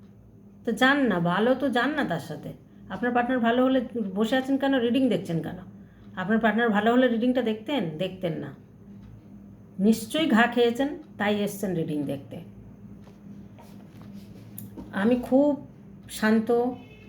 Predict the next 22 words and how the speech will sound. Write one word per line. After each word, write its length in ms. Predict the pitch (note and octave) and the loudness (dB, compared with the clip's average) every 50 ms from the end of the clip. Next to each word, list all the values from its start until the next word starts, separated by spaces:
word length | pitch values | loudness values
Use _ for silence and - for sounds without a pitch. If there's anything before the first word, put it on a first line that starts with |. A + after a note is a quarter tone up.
| - - - - - - - | -20 -20 -20 -20 -20 -20 -14
খুব 340 | - - C4+ D4 B3+ A3+ G3 | -4 0 2 2 2 2 2
বুঝিয়ে 360 | G#3+ A3 G3 G#3+ A3 C4 B3 B3 | 4 4 6 6 6 6 6 6
কথা 240 | A3+ G#3+ A3 A3 A3 | 4 2 2 2 2
বলি 240 | A3+ A3+ A3+ A3+ | 2 4 2 2
আপনাদের 340 | A3 A3 - A3+ A3 A3 A3 G#3+ G#3 | 2 0 -2 -4 -2 -2 -4 -4 -6
সঙ্গে, 340 | - A#3 A3 A3 G#3+ A3 A3 | -6 -4 -2 -2 -2 -2 -4
প্রত্যেকের 480 | - - G3+ - - - A3+ A#3 A#3 | -4 -6 -10 -8 -6 -6 -2 -2 -2
সাথে 320 | A#3 - - G#3 - A3 G3+ | -2 -2 -2 -4 -2 0 0
ভালো 220 | G3+ G3 G3+ G3+ | 0 2 2 2
ব্যবহার 380 | F#3+ F#3+ F#3 F#3+ G#3 G#3 G3+ G3+ | 2 2 2 2 2 2 2 0
করি, 260 | G#3 G3+ G3+ G3+ G3 - | -2 -4 -4 -4 -4 -4
চেষ্টা 300 | F#3 E3+ - - G3 F#3 | -6 -8 -6 -6 -6 -6
করি 220 | - F#3+ F#3+ F#3+ | -4 -4 -4 -4
ভালো 260 | F3+ F3 E3+ E3+ F3 | -2 -2 0 0 0
ব্যবহার 240 | F3 F3 F3+ F3+ F3 | 0 0 0 0 -2
রাখার। 220 | F#3 F3+ G3+ F#3+ | -2 -2 -4 -4
মাথা 280 | F3 F3 E3+ E3+ A3+ A3 | -2 -2 0 2 2 4
গরম 260 | G3+ A3+ A3+ A#3 A#3 | 4 4 4 4 2
করা 200 | A3+ A3+ G#3+ G#3 G#3 | 2 0 0 0 -2
কথা 220 | G3 F#3+ G3 G3+ | -2 -2 -2 -2
বললে 260 | G3 G3 F#3+ F#3+ F#3+ F#3 | -2 -2 -2 -2 -2 -4
কিন্তু 480 | F#3 F#3 F#3 F3+ F#3 F#3 - - - | -4 -4 -4 -2 -2 -4 -4 -4 -8